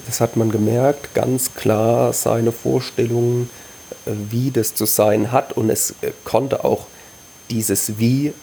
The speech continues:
immer begründet werden. Also das heißt, er hat es wirklich vorgelebt, hat es auch richtig gelehrt, ne, und hat dadurch auch,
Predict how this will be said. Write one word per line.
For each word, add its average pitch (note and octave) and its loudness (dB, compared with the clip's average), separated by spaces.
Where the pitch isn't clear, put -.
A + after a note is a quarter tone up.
immer C#3+ 4
begründet A#2 0
werden. C3+ -2
Also A2 0
das G#2+ 0
heißt, A#2 2
er A2+ 0
hat A2 0
es A2 -2
wirklich A2+ -4
vorgelebt, B2 2
hat A2 0
es - -2
auch - 2
richtig A#2+ -2
gelehrt, A2 2
ne, A#2 0
und A#2+ 2
hat A2+ 0
dadurch A#2 2
auch, A2+ 2